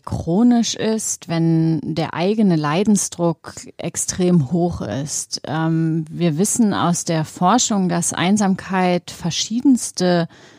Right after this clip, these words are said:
psychische, aber auch physische Krankheiten bedingt.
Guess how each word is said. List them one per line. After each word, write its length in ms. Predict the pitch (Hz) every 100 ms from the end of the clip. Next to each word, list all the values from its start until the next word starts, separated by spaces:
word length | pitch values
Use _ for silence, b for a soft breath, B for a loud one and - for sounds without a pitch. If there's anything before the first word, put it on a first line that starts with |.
| B B -
psychische, 920 | - 240 285 - 269 - 214 196 -
aber 320 | - 226 220
auch 120 | 180
physische 800 | - - 233 262 190 170 - 170
Krankheiten 1200 | 170 - 196 220 165 185 170 - 170 165 165 156
bedingt. 720 | - 143 165 151 139 - -